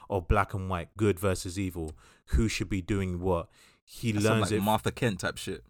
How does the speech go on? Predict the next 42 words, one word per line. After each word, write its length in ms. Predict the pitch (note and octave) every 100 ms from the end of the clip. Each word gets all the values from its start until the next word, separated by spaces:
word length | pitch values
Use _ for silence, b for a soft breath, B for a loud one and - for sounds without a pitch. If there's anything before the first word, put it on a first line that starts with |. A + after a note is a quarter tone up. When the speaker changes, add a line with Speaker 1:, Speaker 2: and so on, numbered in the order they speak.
| - _ _ _ -
Speaker 1:
It's, 180 | D3 C#3+
it's 200 | D#3+ C#3+
better 220 | E3 G#3
than 120 | F#3+
Martha 280 | C3+ A#2+ A#2
Kent, 260 | - A2 G#2+
because 240 | A2 G#2+
Martha 280 | A#2+ C#3 B2+
Kent 220 | - C3
is 80 | G#2+
like, 160 | G2+ -
"I'm 220 | A#2 A2+
old 280 | E2+ G2+ F#2
and 140 | F2+ F#2
you 80 |
should 220 | G#2 F#2+ F2+
listen 260 | F#2 F2+ F2+
to 100 | E2+
me, 260 | F2 F2
and 160 | D2 D#2+
I 140 | F2+
have 200 | F2+ -
wisdom, 380 | F#2 F2+ - E2+
and 140 | F2
your 100 | F2+
father's 420 | E2+ E2 F2+ F2+ E2+
dead 220 | F2 E2
from 160 | E2+
a 80 | D#2+
heart 240 | F2 F2 F#2
attack, 300 | - F#2 A2+
and 120 | G2+
this 160 | B2
is 140 | A2+ G#2+
all 140 | A2+
you 140 | G#2+ G#2
have." 360 | G#2 F2 G#2 B B B -
Like, 300 | A2+ G#2+ -
that's 260 | C3 C3
Martha 380 | A#2 A#2+ A2+ A2+
Speaker 2:
<laughs> 100 | -
Speaker 1:
Kent. 220 | A#2+ -